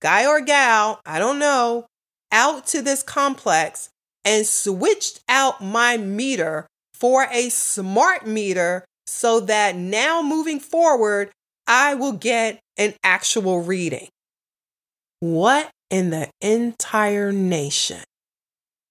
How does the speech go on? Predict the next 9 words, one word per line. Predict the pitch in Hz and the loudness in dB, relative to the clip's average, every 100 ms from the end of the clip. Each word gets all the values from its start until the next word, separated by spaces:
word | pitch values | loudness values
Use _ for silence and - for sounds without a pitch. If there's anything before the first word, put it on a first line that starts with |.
| _ _ _ _ - | _ _ _ _ -6
So | - 226 214 | 0 2 2
you | 214 254 415 415 | 0 0 0 0
mean | 370 320 277 | 0 -2 -2
to | - | -4
tell | 240 - 269 247 240 | -6 -2 2 4 2
me | 226 226 175 123 - _ _ _ _ _ _ _ - _ - | 0 -2 -4 -8 -16 _ _ _ _ _ _ _ -20 _ -4
the | 180 240 247 | 0 0 -2
complex | - 403 466 - 381 269 254 - - - _ - | -2 -2 -2 -2 2 2 0 -6 -10 -12 _ 2
owners | 262 294 262 156 165 262 - - | 2 4 0 0 0 -4 -8 -10